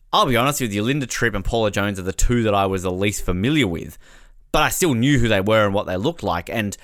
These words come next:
if you watch an interview with Linda Tripp from the nineties and look at pictures of her and then watch Sarah Paulson in this show, it's like, it's, I, it's,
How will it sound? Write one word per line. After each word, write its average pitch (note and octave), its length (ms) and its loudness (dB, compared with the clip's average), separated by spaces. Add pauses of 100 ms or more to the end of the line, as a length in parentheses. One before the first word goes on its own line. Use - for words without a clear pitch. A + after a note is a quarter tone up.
(720)
if C3 160 -6
you G#3 180 0
watch A#2+ 720 0
an G#2+ 140 -6 (100)
interview B2 800 0
with G#2 140 -8
Linda G#2+ 380 -4
Tripp - 420 -4 (200)
from A2 240 -2
the G2 80 -2
nineties G2+ 680 -2
and G2 180 -8
look G2+ 260 -4
at - 160 -6
pictures A2+ 300 -4
of A#2 140 -4
her A#2+ 240 0
and G2 100 -8
then F2+ 160 -4
watch F#2 260 -2
Sarah A2 260 -2
Paulson G2 380 -4
in A2 40 -6
this A2 100 -6
show, A2 160 -2
it's C3+ 220 -6
like, A2 200 -4
it's, - 300 -12
I, A#2 220 -2
it's, - 240 -16